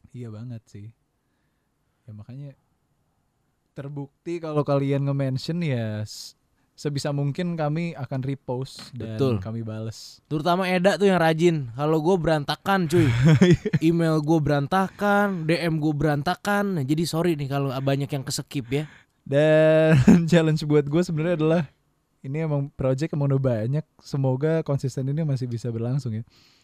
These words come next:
Speaker 2: Amin.
Speaker 1: Oke, Dar, mau baca bridge?
Speaker 2: Mana?
Speaker 1: Enggak juga sih, ini artwork merah Dar dia.
Speaker 2: "Apakah Dead Bachelors akan tampil di Youth Fest?"
Speaker 1: Oh, ini.
Speaker 2: Aku beli tiketnya nih kemarin. Pengennya sih.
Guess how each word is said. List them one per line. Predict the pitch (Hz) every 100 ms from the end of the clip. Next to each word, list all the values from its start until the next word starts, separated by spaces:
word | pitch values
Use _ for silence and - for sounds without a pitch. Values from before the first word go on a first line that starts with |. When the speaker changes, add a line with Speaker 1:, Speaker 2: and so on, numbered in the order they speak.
| -
Speaker 2:
Amin. | 98 117 98 101 _ _ _ _ _ _
Speaker 1:
Oke, | _ - 110
Dar, | 113 143 120
mau | 127
baca | 135 123
bridge? | 110 110 - - _ _
Speaker 2:
Mana? | 98 95 90 _ _ _ _ _ - - - - - - - -
Speaker 1:
Enggak | 139 143
juga | 139 151
sih, | 185
ini | 180
artwork | 185 151 151 143
merah | 143 170
Dar | 147 120 110
dia. | 98 92 _ _
Speaker 2:
"Apakah | - 165 185
Dead | 214 196
Bachelors | 170 160 180 190 -
akan | 156 175
tampil | 165 165 160 190
di | 165
Youth | 156 135
Fest?" | 214 226 -
Speaker 1:
Oh, | 175
ini. | 139 117 104 104 _ _ _ _ _
Speaker 2:
Aku | 110 120
beli | 143 131
tiketnya | 139 135 123 123
nih | 131 120
kemarin. | 117 110 113 104 - _ _ _ _ _ _ _ _ _ _ _ _ _ _ _ _ _ _ _ _ _ _ _ _ _ _ _
Pengennya | 135 175 220 233
sih. | 147 127 151